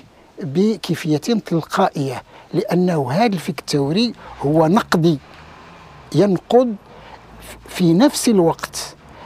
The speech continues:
أسس الحضارة التقليدية التي كنا نعتبرها هي أن أساس الاستعمار. أننا كنا نقول ونعي بذلك أننا لم نستعمر إلا لأن ثقافتنا التقليدية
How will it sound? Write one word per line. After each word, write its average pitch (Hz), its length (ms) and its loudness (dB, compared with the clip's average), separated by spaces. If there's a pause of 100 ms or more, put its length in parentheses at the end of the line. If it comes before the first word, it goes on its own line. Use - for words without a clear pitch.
(460)
أسس - 640 0 (640)
الحضارة 160 540 2
التقليدية 170 640 -2
التي 151 320 -4
كنا 226 320 -4
نعتبرها 180 560 -4
هي 190 160 2
أن 202 260 -2
أساس 240 460 -4
الاستعمار. 127 640 -10 (280)
أننا 196 380 -4
كنا 220 340 -4
نقول 220 560 -2
ونعي 156 720 -2
بذلك 160 480 -4 (340)
أننا 196 380 0
لم 247 300 2
نستعمر 233 600 -2 (200)
إلا 202 280 0
لأن 196 520 -4
ثقافتنا 202 960 -6
التقليدية 175 800 -4